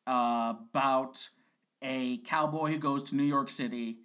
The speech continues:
and kind of tackles the kind of debauchery that was going on in New York City that was become infamous for in all kinds of stuff. That's where it got, you know, Hell's Kitchen,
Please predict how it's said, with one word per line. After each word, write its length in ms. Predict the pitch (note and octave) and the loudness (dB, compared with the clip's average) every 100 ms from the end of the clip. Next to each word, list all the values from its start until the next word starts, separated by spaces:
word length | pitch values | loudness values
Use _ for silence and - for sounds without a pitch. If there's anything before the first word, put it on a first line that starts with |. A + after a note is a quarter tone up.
| _ _ _ - | _ _ _ -2
and 300 | C3 B2 - | 0 0 0
kind 220 | - D#3+ | -2 0
of 200 | C#3+ B2 | -2 -4
tackles 720 | - - G#3 G3+ D3 C3 B2 - | -4 0 0 0 -4 -4 -4 -6
the 100 | C#3 | -6
kind 240 | - D#3 | -4 -4
of 100 | B2+ | -4
debauchery 560 | C3 A2+ D3+ E3+ D3+ B2+ | -4 4 4 4 0 -4
that 140 | B2 | -4
was 140 | B2 | -4
going 240 | A#2 B2+ B2+ | -4 -2 0
on 380 | B2 B2 B2 - - - | 0 0 -2 -6 -14 -6
in 160 | D#3+ | -2
New 160 | E3 D3+ | 0 0
York 200 | C#3+ C3 | 0 -2
City 300 | - G#3+ C3 | -2 -2 -2
that 120 | B2 | -2
was 140 | B2+ C3 | -2 -4
become 400 | B2+ - D#3+ C#3 | -6 -2 -2 -2
infamous 500 | G3 G3+ E3 C3 - | -2 -2 -2 -2 -2
for 520 | - A#2+ A#2+ A#2 A2+ - _ _ _ _ _ _ _ _ _ _ _ _ | -4 -4 -2 -2 -4 -10 _ _ _ _ _ _ _ _ _ _ _ _
in 400 | D#3 D3 C#3+ B2+ - _ - | -2 0 -2 -4 -14 _ -2
all 200 | D#3+ D#3 | 0 0
kinds 300 | E3+ D#3 D3 | -2 -4 -2
of 40 | |
stuff. 160 | B2+ A2+ | -4 -2
That's 180 | B2+ | -2
where 160 | D3+ C#3+ | -2 -2
it 100 | B2+ | 0
got, 240 | C#3+ C#3+ | -2 -2
you 80 | D#3 | -2
know, 120 | B2 | -2
Hell's 320 | A#2 E3 D3 - | -2 -2 -2 -4
Kitchen, 580 | D#3+ D3+ D#3 D3+ D3+ | -8 -4 -4 -4 -6